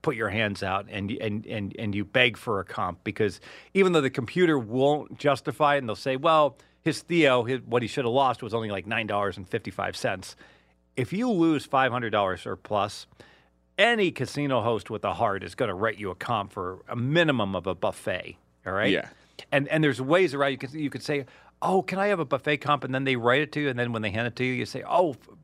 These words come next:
Speaker 1: f-, for two, for my wife and I." Because once they write it for one,
Speaker 2: Why not just
Speaker 1: Well, get, go ahead.
Speaker 2: change that one into a
Speaker 1: And then
Speaker 2: two?
Speaker 1: once you, and you ask for, and you always ask for a breakfast buffet, all right? Because when they write the comp, it's like, it, it doesn't, it just says buffet.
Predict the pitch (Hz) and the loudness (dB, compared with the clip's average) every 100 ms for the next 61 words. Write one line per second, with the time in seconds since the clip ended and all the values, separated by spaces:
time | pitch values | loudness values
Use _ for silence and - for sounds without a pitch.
0 | - 135 - 131 135 - 185 220 - 104 | -20 -20 -16 -6 -4 0 2 2 0 -6
1 | 101 101 175 196 117 95 80 - _ _ | -2 4 4 4 -2 -8 -8 -12 _ _
2 | _ - 131 127 180 175 - 135 120 123 | _ -4 -4 0 0 0 0 0 2 0
3 | 107 - 107 - 151 160 110 90 90 98 | -2 -10 -16 -12 -6 -4 -4 -6 -8 -12
4 | _ _ _ - 170 160 123 98 87 - | _ _ _ -10 -6 -2 -2 -2 -4 -8
5 | 98 _ - 143 113 151 101 101 90 92 | -12 _ -2 -2 2 2 2 0 0 0
6 | 90 87 87 82 143 147 175 170 175 151 | 0 0 0 0 0 2 2 2 -2 0
7 | 139 143 135 - 127 123 - 127 143 175 | 4 2 2 -8 -6 -6 -2 2 2 2
8 | 135 131 110 - 104 92 - 101 110 - | 2 2 2 -2 -8 -8 -4 0 0 -4
9 | - - - - _ _ - 90 - - | -18 -16 -16 -18 _ _ -6 -6 -6 -14
10 | - - _ _ 92 98 127 - _ _ | -14 -18 _ _ -4 0 0 -2 _ _
11 | _ - 123 117 110 110 123 156 - - | _ -2 0 0 0 2 4 2 0 -2
12 | 131 107 104 - 110 101 123 123 123 127 | 0 0 -4 -6 -6 -4 -6 -6 -2 0
13 | 113 110 117 110 113 120 95 - 101 - | 0 -2 -6 -4 -2 -2 -2 -2 -4 -2
14 | 107 107 | -2 -2